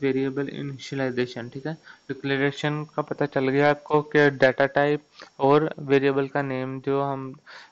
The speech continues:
रखते हैं उसे इनिश-, अ, डिक्लेरेशन कहते हैं। और अगर हम डिक्लेरेशन के दौरान इसको कोई वैल्यू असाइन कर दें, ठीक है,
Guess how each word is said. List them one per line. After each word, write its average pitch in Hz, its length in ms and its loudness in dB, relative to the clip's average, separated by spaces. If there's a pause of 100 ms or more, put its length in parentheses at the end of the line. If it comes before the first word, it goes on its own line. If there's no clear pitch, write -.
(120)
रखते 139 380 -6
हैं 143 80 0
उसे 143 380 -2
इनिश-, 143 320 -4
अ, 135 260 2
डिक्लेरेशन 135 720 -2
कहते 123 280 -8
हैं। 120 100 -12 (580)
और 143 260 2
अगर 151 300 4
हम 147 380 0
डिक्लेरेशन 143 760 0
के 156 140 0
दौरान 143 480 0
इसको 147 520 -2
कोई 139 200 -2
वैल्यू 135 360 -2
असाइन 131 360 -4
कर 131 140 -4
दें, 123 220 -10 (460)
ठीक 139 160 -14
है, 151 320 -10